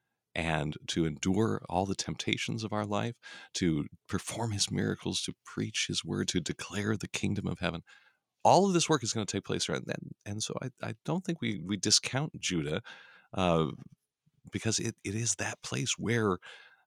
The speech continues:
where the physical reality of our redemption is wrought. And, and, and, and it's, and it's established. Now, you know, being the people in this point in time, if we were to just be sitting there with Joshua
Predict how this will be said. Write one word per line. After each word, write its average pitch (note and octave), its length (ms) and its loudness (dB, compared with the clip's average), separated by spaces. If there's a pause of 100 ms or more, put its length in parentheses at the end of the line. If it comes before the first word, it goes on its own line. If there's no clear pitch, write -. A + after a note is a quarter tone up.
where F#2+ 180 2
the F2 340 2 (100)
physical D3 540 4
reality G#2 640 0
of - 100 -8
our F2 140 -6
redemption F2 640 -4
is E2 180 -6
wrought. F#2 540 2 (840)
And, E2 520 4
and, E2 280 2
and, D#2+ 300 -8
and E2 140 -2
it's, - 160 -2
and E2+ 120 0
it's E2+ 140 0
established. - 760 2 (1000)
Now, G2+ 340 4 (460)
you G2 80 4
know, C#2+ 60 -4 (140)
being G2 220 4
the F2 60 4
people G#2 460 2
in D#2+ 180 -2
this E2 160 0
point G2 240 2
in - 80 -6
time, B2+ 340 0
if - 120 -6
we A2 100 0
were A2+ 80 -4
to F2+ 60 -4
just E2 260 -8
be F2 100 -4
sitting A#2 480 4
there C2+ 160 -4
with G2+ 240 0
Joshua F2+ 640 0